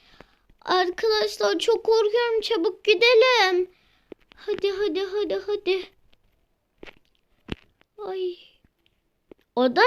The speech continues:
ne? Arkadaşlar orada ışıktan bir tane ev var. Aa,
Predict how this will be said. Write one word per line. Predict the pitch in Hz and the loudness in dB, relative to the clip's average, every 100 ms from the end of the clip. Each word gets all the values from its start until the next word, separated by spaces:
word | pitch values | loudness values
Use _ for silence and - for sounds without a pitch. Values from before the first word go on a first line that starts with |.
| 494 | 4
ne? | 415 254 233 - _ - - _ _ _ - | 2 0 -4 -10 _ -20 -20 _ _ _ -8
Arkadaşlar | 269 285 359 381 403 427 - | -6 -6 -4 -4 -2 -2 0
orada | 294 330 370 - | 0 0 -2 -4
ışıktan | 311 - - - 403 403 381 | -4 -6 -10 0 2 4 2
bir | 403 | 0
tane | 415 392 403 440 415 - - _ _ | 0 0 2 0 -2 -8 -20 _ _
ev | 320 415 | 2 4
var. | 403 403 440 466 539 - - _ _ _ _ _ _ _ _ _ _ _ _ _ _ _ | 2 4 6 6 4 -6 -18 _ _ _ _ _ _ _ _ _ _ _ _ _ _ _
Aa, | - - | -16 -12